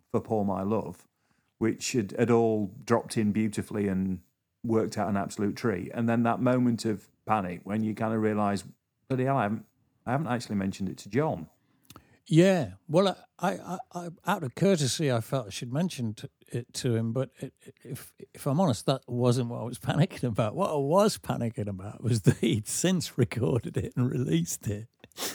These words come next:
Speaker 2: uh, <laughs> which would have been, you know, well weird.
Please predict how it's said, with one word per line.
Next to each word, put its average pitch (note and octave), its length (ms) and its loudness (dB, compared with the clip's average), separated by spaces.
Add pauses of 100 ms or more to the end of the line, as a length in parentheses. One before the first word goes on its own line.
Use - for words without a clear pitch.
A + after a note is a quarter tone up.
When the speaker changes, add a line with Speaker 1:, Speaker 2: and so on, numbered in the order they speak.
(320)
Speaker 2:
uh, C3 380 4 (180)
<laughs> - 180 -20
which - 360 -4
would D#3+ 160 2
have D3 120 -2
been, C#3+ 380 -4
you D3+ 160 0
know, B2 260 0
well D#3 380 4
weird. G2+ 440 -2